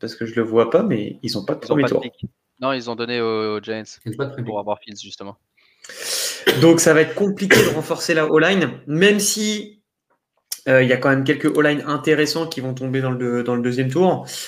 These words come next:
Speaker 1: euh, notamment quelques gardes de Texas A and M, il y aura Green, il y aura Scherf aussi. Euh, donc, euh, il y aura des,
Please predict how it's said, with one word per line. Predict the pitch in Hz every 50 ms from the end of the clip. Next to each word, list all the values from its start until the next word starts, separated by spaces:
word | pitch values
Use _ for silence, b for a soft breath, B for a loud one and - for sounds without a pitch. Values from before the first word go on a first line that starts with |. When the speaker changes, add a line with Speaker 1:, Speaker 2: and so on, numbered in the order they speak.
| B B B
Speaker 1:
euh, | 123 123 120 120 120 120 120 120
notamment | 127 127 127 135 131 131 135
quelques | 131 135 131 131 - 127 123
gardes | 139 143 147 147 131
de | 127
Texas | 123 139 131 135 131 127 131 -
A | 127
and | 120 123
M, | 127 139 147 151 143
il | 135
y | 123
aura | 107 110 113
Green, | 117 120 143 147 147 151 147
il |
y | 135
aura | 123 113 120
Scherf | - - 165 160 165 -
aussi. | 131 131 - 147 151 151 _ B B B B B B B B -
Euh, | 120 120
donc, | 120 131 131 131 135
euh, | 139 135 131 135 B B B B B
il | - 135
y |
aura | 135 135
des, | 135 143